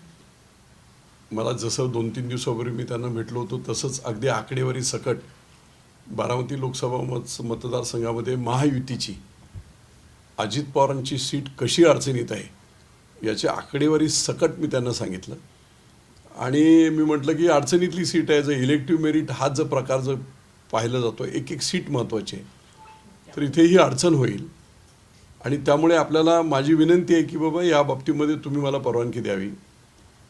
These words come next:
परंतु मुख्यमंत्री महोदयांनी अगदी क्लिअर कट, आणखी एक त्याच्यातला सगळ्यात महत्त्वाचा ट्विस्ट हा आला की मी बाहेर आल्यानंतर, मुख्यमंत्री महोदयांच्या चर्चेनंतर बाहेर आल्यानंतर, "आपल्या मरणाने राजकीयदृष्ट्या अजित पवार मरणारच आहेत,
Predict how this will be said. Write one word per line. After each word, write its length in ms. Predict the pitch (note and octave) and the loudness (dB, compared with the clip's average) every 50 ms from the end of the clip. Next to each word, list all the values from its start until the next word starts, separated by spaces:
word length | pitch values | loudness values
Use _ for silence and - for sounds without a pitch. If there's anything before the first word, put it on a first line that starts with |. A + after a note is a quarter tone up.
| _ _ - - _ _ _ _ - | _ _ -20 -20 _ _ _ _ -6
परंतु 320 | - A2+ B2 B2 A#2+ E3 D3+ | -4 -4 -4 -4 -6 -6 -4
मुख्यमंत्री 500 | C#3+ C3 B2+ - D3 C#3+ C#3 C3 D3+ C#3+ | -4 -4 -4 -2 -2 -2 -2 -2 -2 -2
महोदयांनी 400 | C#3+ C3+ B2+ B2+ C3 B2+ C#3 D3 | -2 -2 -2 -2 -2 -2 -2 -2
अगदी 240 | C3+ A#2+ A#2 C3 | -2 -4 -4 -6
क्लिअर 380 | C3 B2+ - - A#2+ B2+ C#3+ C#3+ | -8 -8 -8 -4 0 2 2 2
कट, 240 | - - A2+ F#2+ - | 2 -2 -6 -6 -4
आणखी 380 | G2+ A2 A2+ A2+ - - C#3 | -6 -6 -6 -6 -4 0 0
एक 140 | D3+ D3 - | 0 0 0
त्याच्यातला 440 | - C3 B2+ C#3 C#3+ A#2+ C3+ D3 C3+ | -2 -2 0 0 -4 -2 -2 -4 -4
सगळ्यात 360 | A#2 - - A2 A2+ C#3 D3 C#3+ - | -4 -4 -4 -2 0 0 0 0 0
महत्त्वाचा 480 | C3+ A#2+ A2+ A2 G2 C#3 C#3 B2+ D3+ C#3+ | -2 -2 -2 -2 -2 -2 -2 0 0 0
ट्विस्ट 440 | C3 - - D3 D#3 C#3+ B2+ - D3 | -2 -2 2 4 4 4 4 6 8
हा 120 | C#3 C#3 | 8 8
आला 220 | B2 A2 A2 A2 - - - - - - - - - - - - - - _ _ - - - | 8 6 2 -6 -8 -10 -20 -20 -20 -20 -20 -20 -20 -20 -20 -20 -20 -20 _ _ -20 -12 -6
की 80 | C#3 | -4
मी 160 | C3+ C#3 D3+ E3 | 2 6 6 6
बाहेर 300 | D#3+ C3 B2+ C#3 D3+ D3+ | 8 6 6 6 6 6
आल्यानंतर, 500 | D3+ D3 D3 D3 D3 C#3+ C3 D3+ D3+ C#3+ | 6 6 4 4 2 2 2 2 0 0
मुख्यमंत्री 460 | C#3+ B2 - - C#3 C3+ B2+ C#3 C#3 | 0 -4 -2 -2 -2 0 0 -2 -2
महोदयांच्या 600 | C3+ C3 B2+ A#2 C3 C3 B2+ B2+ C#3 C3+ C3 C3+ | -2 -2 0 0 0 0 -2 0 -2 -2 -2 0
चर्चेनंतर 560 | - A2+ F#2+ - C#3+ B2 B2+ C3 A2+ C#3 B2+ | -2 -2 -2 0 -2 -2 -2 -2 -2 -4 -2
बाहेर 280 | C3 A#2+ A#2 A#2+ A#2+ A#2+ | -2 -2 -2 0 -2 -2
आल्यानंतर, 560 | B2 B2 A#2+ B2 A#2+ A#2 A#2 - - D3+ E3 - - - - - - - - - - - - - _ _ _ _ _ _ _ _ _ - _ _ _ _ _ _ _ _ _ _ _ _ - - - _ | -2 -4 -4 -4 -4 -6 -8 -2 0 0 -2 -2 -4 -16 -20 -20 -20 -20 -20 -20 -20 -20 -20 -20 _ _ _ _ _ _ _ _ _ -20 _ _ _ _ _ _ _ _ _ _ _ _ -20 -20 -20 _
"आपल्या 360 | - - - D#2+ - D3 D#3+ D#3+ | -6 -6 -4 -2 2 2 2 2
मरणाने 520 | D#3 C#3 B2+ A#2+ C3+ D3 D3+ D#3 E3+ E3 | 2 0 -2 0 0 0 2 4 4 2
राजकीयदृष्ट्या 800 | C#3+ C3+ B2+ B2+ C3 B2+ C#3 E3+ E3+ D#3+ D#3 - - - E3+ D#3+ | 2 0 -2 -4 -6 -2 0 0 2 2 0 -2 0 2 4 4
अजित 220 | D3 C3 C#3 D3+ | 4 4 2 -2
पवार 300 | C#3+ - D#3+ D3 D3+ D#3 | -2 2 4 4 4 4
मरणारच 540 | D3 D3+ C3+ B2+ C3 C#3 D3 D3 D3 C#3 - | 2 0 0 0 2 2 2 2 2 0 -2
आहेत, 160 | C3+ A2+ A#2 | -2 -2 -2